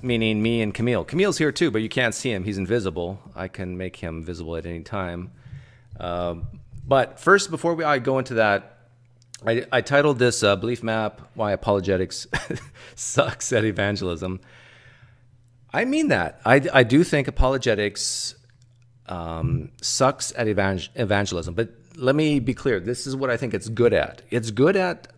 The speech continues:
at helping those backslidden Christians. It's good at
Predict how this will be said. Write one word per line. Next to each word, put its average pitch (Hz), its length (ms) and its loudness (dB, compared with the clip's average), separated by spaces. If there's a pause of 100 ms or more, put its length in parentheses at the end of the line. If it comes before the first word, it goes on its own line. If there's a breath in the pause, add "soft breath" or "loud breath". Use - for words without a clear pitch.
(380)
at 113 160 0
helping 135 800 -2
those 104 320 0
backslidden 92 840 -2
Christians. - 680 -12 (1000 soft breath)
It's 110 240 -6
good 131 260 6
at 135 460 4